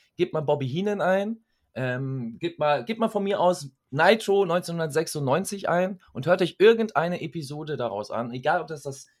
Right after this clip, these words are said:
Team zwischen Heenan und, äh, Bischof ist oder Mike Tenay und, ähm, Co. Das ist alles auf einem ganz anderen Niveau. Und das, äh, finde ich krass, dass das bei W W E vor allem der Fall ist, weil bei W W E,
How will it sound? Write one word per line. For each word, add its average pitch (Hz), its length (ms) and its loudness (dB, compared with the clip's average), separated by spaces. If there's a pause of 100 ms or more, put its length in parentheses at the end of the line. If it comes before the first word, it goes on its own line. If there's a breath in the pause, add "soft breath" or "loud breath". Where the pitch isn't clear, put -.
(100)
Team 180 280 -6
zwischen 139 460 -10
Heenan 180 400 -6
und, 131 300 -8
äh, 127 180 -8
Bischof 180 320 -2
ist 170 160 -4
oder 135 260 0
Mike 139 280 0
Tenay 139 520 -2
und, 127 480 -10
ähm, 117 400 -8 (220)
Co. 151 320 -4 (240 soft breath)
Das 127 140 -8
ist 120 80 -10
alles 165 320 2
auf 127 140 -4
einem 135 120 -4
ganz 131 180 2
anderen 120 240 -4
Niveau. 104 380 -6 (280 soft breath)
Und 107 160 -12
das, 143 340 -4
äh, 123 120 -6
finde 131 220 -6
ich - 80 -12
krass, 196 420 0
dass 135 220 -6
das 131 160 -6
bei 117 180 -4
W 123 160 -6
W 110 40 -8
E 123 180 -6
vor 139 120 -6
allem 151 140 -4
der 147 100 -8
Fall 139 140 -4
ist, 139 100 -6
weil 127 120 -8
bei 120 160 -6
W 120 100 -8
W 117 60 -8
E, 170 400 -4